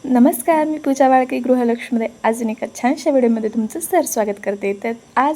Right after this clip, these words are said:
मी तुम्हाला दाखवणार आहे की आमच्या इकडे लक्ष्म्यांची पूजा वगैरे कशी असते किंवा सगळं म्हणजे लक्ष्मी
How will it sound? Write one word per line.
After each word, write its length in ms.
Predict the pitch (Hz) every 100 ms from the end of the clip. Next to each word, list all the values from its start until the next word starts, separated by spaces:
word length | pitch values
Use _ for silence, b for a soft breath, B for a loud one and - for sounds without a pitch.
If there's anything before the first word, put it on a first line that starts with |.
| 302
मी 80 | 277
तुम्हाला 340 | 262 220 220
दाखवणार 580 | 226 202 - 247 240 247
आहे 140 | 226
की 260 | 226 233 233
आमच्या 280 | 226 226 220
इकडे 260 | 226 233 269 B B B
लक्ष्म्यांची 540 | 262 240 - 220 233 240
पूजा 380 | 247 240 220 220
वगैरे 260 | 220 220
कशी 280 | 220 226 226
असते 300 | 214 214 208
किंवा 260 | 208 233 233
सगळं 380 | 226 220 233
म्हणजे 280 | 247 240 247
लक्ष्मी 280 | 240 233